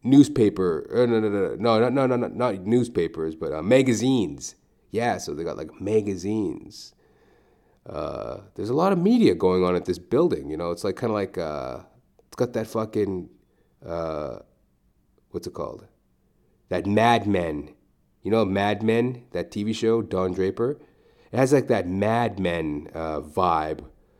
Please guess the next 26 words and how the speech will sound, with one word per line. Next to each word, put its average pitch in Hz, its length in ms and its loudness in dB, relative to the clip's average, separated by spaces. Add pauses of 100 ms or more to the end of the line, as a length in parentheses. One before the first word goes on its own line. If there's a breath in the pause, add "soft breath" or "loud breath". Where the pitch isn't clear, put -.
(240)
minus 110 440 4
the 95 300 0
sexuality 95 840 0
and 80 120 -4
drinking. 92 480 -4 (340)
<laughs> - 360 -8
Everybody's 101 320 0
walking 92 360 0
on 90 100 0
eggshells. 85 580 -4 (280 soft breath)
Hashtag 98 460 0
me 110 140 -2
too. 110 380 -2 (520 soft breath)
And, 80 300 -4
uh, 55 400 -6
it's - 140 -20
very 160 200 2
sterile, 113 840 2
even 117 220 -2
though 123 80 -2
the 98 100 -4
women 123 280 -2
are 107 80 0
looking 107 280 -4
fantastic. 107 880 -6
God 131 340 -8